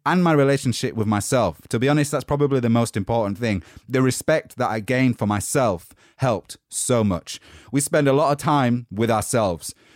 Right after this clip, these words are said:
We spend a lot of time with that voice in our head. We spend a lot of time either belittling or bigging ourselves up. Either way, you gotta train that voice in your head to big yourself up.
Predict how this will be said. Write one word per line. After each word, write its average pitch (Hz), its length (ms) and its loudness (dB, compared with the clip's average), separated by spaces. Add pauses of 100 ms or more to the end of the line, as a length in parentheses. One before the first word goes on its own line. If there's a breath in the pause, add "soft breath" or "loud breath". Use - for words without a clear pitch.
We 135 120 0
spend 127 260 0
a 123 60 2
lot 135 200 2
of 139 60 -2
time 160 300 2
with 135 140 2
that 117 160 2
voice 131 320 0
in 113 100 0
our 98 140 0
head. 101 280 -4 (280 soft breath)
We 120 100 -2
spend 131 260 0
a 120 60 2
lot 131 220 2
of 123 40 -2
time 117 500 0
either 120 280 0
belittling 117 760 0
or 107 240 2
bigging 110 300 -2
ourselves 95 480 -4
up. - 260 -8 (140)
Either 110 260 0
way, 98 300 -2 (180)
you 107 140 -2
gotta 101 160 -2
train 131 320 0
that 113 140 -2
voice 110 220 0
in 98 100 -4
your 98 120 0
head 107 220 -2
to 90 80 -8
big 104 220 -6
yourself 95 380 -4
up. 101 240 -2